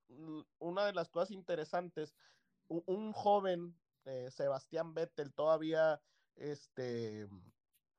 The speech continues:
pues, a pesar de ser dos veces campeón, todavía muy, ¿cómo le pudiéramos llamar, Tinoco? Joven, este, eh,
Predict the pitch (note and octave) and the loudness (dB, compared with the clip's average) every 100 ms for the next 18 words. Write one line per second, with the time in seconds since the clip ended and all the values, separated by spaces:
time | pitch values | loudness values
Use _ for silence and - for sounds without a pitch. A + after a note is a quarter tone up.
0 | _ - _ _ - D3+ C#3+ - D3+ - | _ -20 _ _ 4 4 2 2 4 4
1 | C#3+ D#3+ E3 F3+ F#3 F3+ E3+ F3+ F3 F#3 | 2 2 2 2 4 4 4 0 -2 -6
2 | F3+ E3 D3 - D#3+ F3 E3+ E3+ E3+ E3+ | -4 -4 -4 -2 -2 0 2 2 2 0
3 | E3+ D#3+ E3 E3 E3+ E3 D#3 C3+ A#2 A2+ | -2 -4 -2 -2 -2 -4 -6 -8 -12 -16
4 | _ _ _ _ _ _ _ _ - E3+ | _ _ _ _ _ _ _ _ -6 -4
5 | G3 D#3+ D#3 D3 D#3 F3 F3+ D#3 C#3 D3+ | -4 -4 -4 -2 0 0 0 -2 -2 -2
6 | D#3+ D#3 C#3 C3 C3 B2+ - D#3+ E3+ F#3 | -4 -6 -8 -8 -8 -8 0 2 4 2
7 | F#3 F3 E3 D3 C3 A#2+ A2 A2+ _ _ | 2 -2 -6 -8 -10 -12 -14 -20 _ _
8 | _ C#3+ C3 C3 _ C3 B2 A#2+ A#2 A2+ | _ -10 -10 -10 _ -4 -2 -2 -4 -4
9 | G#2+ F#2+ - _ _ _ _ _ _ _ | -8 -10 -16 _ _ _ _ _ _ _
10 | - - D2+ B1 - | -12 -10 -8 -8 -8